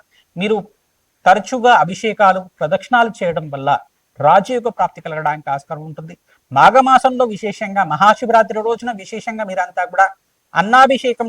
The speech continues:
చేయించడం విశేషంగా ధనప్రాప్తి కలగడానికి ఆస్కారం ఉంటుంది. అప్పుల బాధల నుంచి బయటపడడానికి ఆస్కారం ఉంటుంది.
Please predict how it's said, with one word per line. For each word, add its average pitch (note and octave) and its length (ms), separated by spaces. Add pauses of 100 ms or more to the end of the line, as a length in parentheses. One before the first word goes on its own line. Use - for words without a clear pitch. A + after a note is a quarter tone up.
(120)
చేయించడం G3+ 440 (280)
విశేషంగా G#3 540
ధనప్రాప్తి G3 560
కలగడానికి E3+ 460
ఆస్కారం D#3 360
ఉంటుంది. D#3+ 400 (260)
అప్పుల B3+ 300
బాధల A#3 260
నుంచి G#3+ 240
బయటపడడానికి D#3 580
ఆస్కారం D#3 380
ఉంటుంది. D#3 420